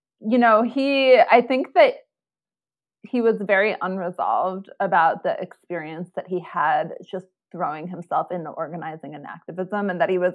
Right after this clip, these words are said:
always searching for a movement that he thought was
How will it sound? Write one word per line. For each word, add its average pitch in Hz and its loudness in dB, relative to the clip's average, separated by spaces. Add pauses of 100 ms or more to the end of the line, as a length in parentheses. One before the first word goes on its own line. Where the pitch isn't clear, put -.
always 170 2 (280)
searching 156 -10 (120)
for 160 -2 (440)
a 190 -2
movement 180 -4
that 127 -4
he 170 -6
thought 151 2
was 143 -8